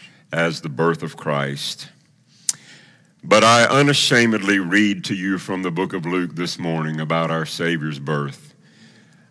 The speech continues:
I love to think about it. I love to sing about it. Some of the greatest songs ever written, known to man, were written celebrating the birth of Jesus. Rob, thank you for your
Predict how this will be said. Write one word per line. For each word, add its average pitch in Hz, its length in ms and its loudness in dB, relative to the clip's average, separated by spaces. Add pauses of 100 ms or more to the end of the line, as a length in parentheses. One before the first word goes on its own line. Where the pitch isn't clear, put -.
I 87 200 2
love 113 640 4
to 107 120 -10
think 113 300 0
about 107 340 4
it. 110 100 4
I 95 100 2
love 92 280 0
to 87 140 -8
sing 123 340 0
about 113 400 4
it. - 240 -4 (1400)
Some - 220 -8
of 92 60 -2
the 90 80 -2
greatest 101 380 4
songs 101 440 0
ever 98 300 2
written, 85 540 0 (340)
known 95 380 0
to 90 100 -8
man, 85 520 0
were 76 160 -4
written 78 440 -4 (300)
celebrating 76 880 -2
the 73 80 -8
birth 76 280 -4
of 73 100 -10
Jesus. 73 600 -8 (500)
Rob, 107 280 2
thank 113 320 2
you 92 100 -8
for 90 200 -8
your 85 380 -4